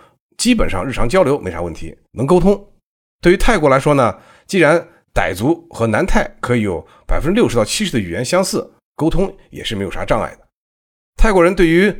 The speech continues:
傣族人啊，因为语言交流啊，都差不多，加上肢体语言能沟通，所以感觉就比较亲切一些。相同的民族文化，相同的佛教信仰，去景点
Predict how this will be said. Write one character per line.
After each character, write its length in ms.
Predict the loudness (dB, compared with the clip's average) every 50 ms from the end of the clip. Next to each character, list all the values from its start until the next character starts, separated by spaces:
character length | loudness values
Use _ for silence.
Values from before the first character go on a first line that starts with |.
| -8 -6
傣 160 | -4 -4 -2
族 100 | 0 2
人 160 | 4 4 4
啊， 100 | 4 2
因 140 | 2 2 2
为 140 | 2 2 2
语 140 | 0 -2 -2
言 140 | -2 -2
交 160 | 2 2 2 4
流 340 | 4 2 2 0 -2 -8 _
啊， 380 | -12 -10 -8 -8 -8 -10 -12 -14 _ _ _ _ _ _ _
都 100 | -6 -2
差 160 | 0 0 0
不 80 | 0 0
多， 180 | 2 0 0
加 140 | 0 -2 -4
上 100 | -4 -4
肢 120 | -4 -4 -4
体 140 | -4 -4
语 80 | -4 -4
言 220 | -2 -2 -2 -2
能 100 | -2 0
沟 140 | 2 2 2
通， 260 | 4 4 0 0 -2 -8
所 140 | -8 -6 -4
以 60 | -4 -4
感 180 | -6 -8 -10 -10
觉 240 | -10 -10 -10 -10 -12 _ _
就 100 | -14 -12
比 100 | -10 -8
较 80 | -8 -8
亲 180 | -6 -6 -6
切 140 | -4 -4 -6
一 40 | -8
些。 220 | -8 -14 -18 -20 _ _ _ _ _ _ _ _ _
相 200 | -2 0 0 2
同 100 | 4 2
的 60 | 2
民 160 | 2 2 0
族 120 | 2 2 2
文 100 | 2 2
化， 280 | 0 -2 -2 -6 _ _
相 180 | _ -12 -10 -10
同 180 | -8 -8 -6 -4
的 120 | -4 -4
佛 180 | -4 -4 -6 -4
教 140 | -2 -2
信 160 | -2 -2 -2 -2
仰， 220 | -2 -4 -8 -16 _ _ _ _ _ _ _ -6
去 140 | -4 -4
景 160 | 0 2 2 2
点 200 | 2 2 -2